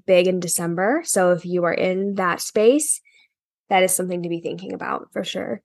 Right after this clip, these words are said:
And then once again, we have, you know, the crafting and the recipes. I feel like a lot of that comes from, like, you know, the reason you wanna do, like, recipes and crafting is because at least if you are somewhere,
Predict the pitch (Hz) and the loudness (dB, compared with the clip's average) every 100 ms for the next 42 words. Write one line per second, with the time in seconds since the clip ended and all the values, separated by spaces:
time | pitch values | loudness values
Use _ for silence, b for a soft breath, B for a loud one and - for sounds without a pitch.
0 | _ _ _ _ _ _ _ _ _ _ | _ _ _ _ _ _ _ _ _ _
1 | _ _ _ _ _ _ _ _ _ _ | _ _ _ _ _ _ _ _ _ _
2 | _ _ _ _ - 240 247 233 220 208 | _ _ _ _ -2 4 6 6 4 2
3 | 214 190 185 180 180 160 160 - - 180 | 2 0 0 -2 -6 -8 -8 -14 -8 -6
4 | 151 160 185 180 170 147 - 170 165 175 | -4 -6 -6 -6 -4 -8 -6 -4 -4 -4
5 | 175 170 - - - - 254 - - _ | -6 -6 -6 -8 -6 -6 -6 -8 -12 _
6 | _ - 277 302 320 403 294 269 294 277 | _ 0 2 6 4 6 8 8 6 4
7 | - 262 254 247 240 214 202 208 202 _ | 2 0 0 0 2 2 2 -2 -2 _
8 | _ 220 240 196 196 B B 214 220 226 | _ 2 4 4 2 B B 2 4 6
9 | 240 214 202 190 185 185 190 180 175 170 | 6 6 6 2 0 0 0 0 2 -2
10 | 170 190 180 - 170 185 175 170 165 B | -2 -2 -2 -2 -4 2 2 2 -4 B
11 | B B 208 180 175 202 196 180 196 202 | B B 0 0 2 0 0 -2 -2 0
12 | 180 175 196 196 220 214 202 196 185 - | 0 -2 -2 4 4 4 2 0 0 -2
13 | 190 - 185 180 175 | -4 -2 -2 -2 -4